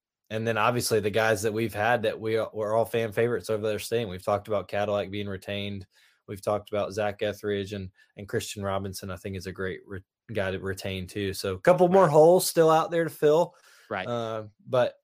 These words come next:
Speaker 1: but it looks like a s-, a staff that is impressive so far, and, and, and we'll see how it gets going once it's all put in place.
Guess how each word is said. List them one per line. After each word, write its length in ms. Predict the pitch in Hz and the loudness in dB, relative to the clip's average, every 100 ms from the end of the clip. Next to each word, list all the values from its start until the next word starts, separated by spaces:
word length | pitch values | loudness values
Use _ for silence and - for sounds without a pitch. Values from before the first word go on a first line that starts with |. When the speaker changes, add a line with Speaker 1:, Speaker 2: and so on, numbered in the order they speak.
| _ | _
Speaker 1:
but 180 | 117 - | -6 -6
it 80 | - | -2
looks 220 | 123 165 | 0 0
like 160 | 339 311 | 0 0
a 20 | |
s-, 240 | 147 - - | -2 -4 -2
a 120 | 139 | 0
staff 640 | 131 - - 135 135 139 - | 0 -2 0 2 4 2 0
that 240 | 117 110 120 | -2 -2 -4
is 120 | 110 | -8
impressive 640 | 110 101 117 104 104 95 | -6 -2 -2 -2 -6 -10
so 180 | - 107 | -8 -8
far, 360 | - 104 101 | -4 -2 0
and, 160 | 98 92 | -2 -8
and, 260 | 104 104 98 | -14 -16 -14
and 100 | 107 | -10
we'll 140 | 110 117 | -8 -6
see 200 | - 135 | -6 -4
how 180 | 143 | -2
it 100 | 135 | -2
gets 180 | 117 113 | -4 -10
going 340 | - 127 131 107 | -4 -2 -2 -6
once 240 | 107 - | -10 -12
it's 140 | 98 | -8
all 220 | 110 104 - _ _ | -4 -4 -6 _ _
put 120 | 117 | -6
in 80 | 101 | -6
place. 360 | 104 101 90 | -6 -6 -8